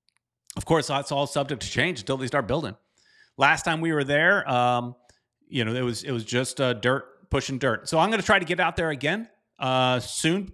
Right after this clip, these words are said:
probably before Christmas. So go out there again. I'm, I'm gonna be taking off, uh, the week before Christmas, um,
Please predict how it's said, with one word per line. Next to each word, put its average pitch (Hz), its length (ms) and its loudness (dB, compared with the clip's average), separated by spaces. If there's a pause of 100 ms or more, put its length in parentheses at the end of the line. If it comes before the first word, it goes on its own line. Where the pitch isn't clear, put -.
probably 156 340 4
before 147 320 -2
Christmas. 185 560 -2 (640)
So - 260 -4
go 139 200 4
out 139 160 4
there 143 140 2
again. 151 260 0
I'm, 139 140 -6
I'm 127 160 -4
gonna 147 120 -4
be 156 80 -6
taking 151 440 -4
off, 127 520 -2 (460)
uh, 113 240 0
the 113 120 -2
week 127 280 0
before 131 260 -4
Christmas, 139 480 -4
um, 107 380 -2